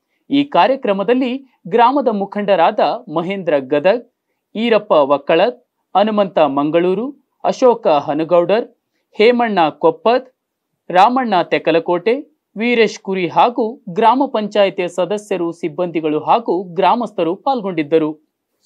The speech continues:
ಸುನಿಲ್ ಕುಮಾರ್ ಮಠದ್, ಕಿಷ್ಕಿಂಧ ನ್ಯೂಸ್ ಬ್ಯೂರೋ, ಕುಕನೂರು. ಕೊಪ್ಪಳ ಜಿಲ್ಲೆಯ ಬಸಾಪುರ ಗ್ರಾಮದ ಸಮೀಪದ ರಸ್ತೆ ಬದಿಯಲ್ಲಿ ಅನಾರೋಗ್ಯದಿಂದ ಬಳಲುತ್ತಿದ್ದ ವ್ಯಕ್ತಿಯೊಬ್ಬನನ್ನು ಕಂಡ ಕೊಪ್ಪಳದ ಅಭಿನವ ಶ್ರೀ ಗವಿಸಿದ್ದೇಶ್ವರ ಸ್ವಾಮೀಜಿಗಳು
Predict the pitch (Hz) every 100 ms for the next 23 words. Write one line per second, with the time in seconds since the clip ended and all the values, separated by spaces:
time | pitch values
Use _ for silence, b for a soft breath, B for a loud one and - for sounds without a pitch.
0 | - 143 196 214 247 269 254 262 254 240
1 | 247 _ 208 196 240 220 220 202 190 165
2 | 220 269 180 254 - 277 220 175 170 170
3 | 202 _ _ _ _ _ _ _ 302 294
4 | 339 320 247 262 302 214 190 208 254 302
5 | 302 285 254 196 233 240 269 185 143 214
6 | 277 294 311 269 247 233 202 226 226 208
7 | 196 269 247 220 - _ - 175 226 311
8 | 302 233 269 269 247 233 208 214 214 -
9 | 185 208 196 226 233 254 190 202 196 185
10 | 185 196 190 175 180 - 269 285 269 214
11 | 190 - - 269 262 208 202 208 202 160
12 | 196 233 269 180 180 - 180 170 160 156
13 | 151 185 247 285 202 - _